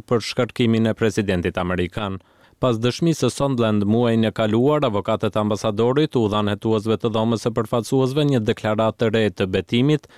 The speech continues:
në të cilën ai përditësoi deklaratat e tij të mëparshme, të cilat ishin bërë nën betim. Në deklaratë, Sondland pretendon se kujtesa e tij u rifreskua pasi ai lexoi deklaratat e dy dëshmitarëve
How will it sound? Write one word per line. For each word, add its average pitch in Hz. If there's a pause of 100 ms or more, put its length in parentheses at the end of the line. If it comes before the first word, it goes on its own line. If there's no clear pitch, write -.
(360)
në 104
të 95
cilën 127
ai 131
përditësoi 127
deklaratat 113
e 110
tij 113
të 123
mëparshme, 117
të 131
cilat 131
ishin 131
bërë 98
nën 92
betim. 104 (540)
Në 131
deklaratë, 139
Sondland 104 (180)
pretendon 123
se 101
kujtesa 135
e -
tij 143
u 131
rifreskua 127
pasi 123
ai 120
lexoi 123
deklaratat 123
e -
dy 120
dëshmitarëve 123